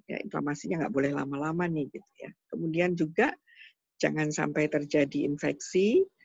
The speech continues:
Kemudian juga, eh, keluhan-keluhan pasien ini cepat berkurang. Alhamdulillah kalau hilang, ya. Tuh.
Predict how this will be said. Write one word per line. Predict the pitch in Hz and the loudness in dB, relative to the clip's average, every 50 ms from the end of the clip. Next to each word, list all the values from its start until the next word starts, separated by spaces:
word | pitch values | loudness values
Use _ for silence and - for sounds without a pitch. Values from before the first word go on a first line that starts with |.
| - - _ _ _ _ _ _ | -20 -20 _ _ _ _ _ _
Kemudian | _ - 165 160 160 156 160 156 156 - 160 170 185 214 220 220 | _ 0 0 0 2 0 0 -2 0 4 6 6 8 8 6 6
juga, | 208 180 170 190 220 247 247 - _ _ _ _ _ _ _ - | 4 2 2 4 2 2 2 -2 _ _ _ _ _ _ _ 0
eh, | 170 175 170 175 170 165 165 165 165 - 50 - - - _ | 2 4 6 6 6 4 4 4 2 2 0 0 -4 -8 _
keluhan-keluhan | - 196 196 202 196 208 196 196 190 - - 185 190 196 196 180 180 | 6 6 8 8 8 6 4 4 2 4 4 6 6 6 4 2 2
pasien | 175 180 185 - - 175 175 170 | 2 0 0 2 4 4 4 4
ini | - - 170 175 175 | 2 2 2 2 2
cepat | 165 - 175 - _ - - - _ _ _ _ _ _ _ _ _ _ _ _ _ _ _ _ _ _ _ | 0 -2 -6 -2 _ -2 -2 -2 _ _ _ _ _ _ _ _ _ _ _ _ _ _ _ _ _ _ _
berkurang. | _ 180 175 175 175 - 175 170 170 170 180 277 320 - _ _ _ _ 226 - _ _ _ _ _ _ _ _ 220 _ _ _ _ _ _ _ - | _ 4 6 6 6 2 2 2 2 0 0 -2 -4 -6 _ _ _ _ -20 -20 _ _ _ _ _ _ _ _ -20 _ _ _ _ _ _ _ -4
Alhamdulillah | - 160 151 147 160 156 147 151 156 160 170 170 - | 0 0 2 2 4 4 6 6 6 6 4 4 2
kalau | 165 160 - 156 160 | 2 2 2 2 2
hilang, | - 160 151 151 151 151 170 254 262 | 2 4 4 4 4 2 2 0 -2
ya. | 170 156 - - - _ _ - - _ _ _ _ _ _ _ _ - | -2 -2 -6 -8 -14 _ _ -20 -20 _ _ _ _ _ _ _ _ 4
Tuh. | 170 190 | 6 6